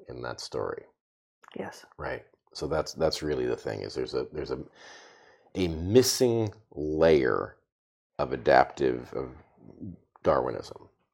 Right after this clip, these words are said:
Speaker 2: Mm-hmm,
Speaker 1: And the
Speaker 2: mm-hmm.
Speaker 1: question really is, what is the content of that missing layer, and how does it explain all of the things that we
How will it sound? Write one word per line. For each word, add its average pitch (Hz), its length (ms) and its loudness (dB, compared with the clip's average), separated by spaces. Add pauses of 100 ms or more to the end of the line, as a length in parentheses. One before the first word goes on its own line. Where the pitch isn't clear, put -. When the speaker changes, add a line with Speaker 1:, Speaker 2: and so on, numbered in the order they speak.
(140)
Speaker 2:
Mm-hmm, 170 560 0
Speaker 1:
And 76 100 0
the - 60 0
Speaker 2:
mm-hmm. 226 80 0
Speaker 1:
question 80 420 4
really 67 300 0
is, 64 120 -4
what 95 120 4
is 85 80 -4
the 87 60 -6
content 71 440 -6
of 60 120 -10
that 60 180 -2
missing 62 320 -10
layer, 58 300 -4
and 58 100 -8
how 69 160 -4
does 64 160 -4
it - 80 -8
explain 64 400 -6
all 60 160 -2
of - 80 -8
the 62 80 -4
things 64 340 -6
that - 180 -4
we 60 320 -6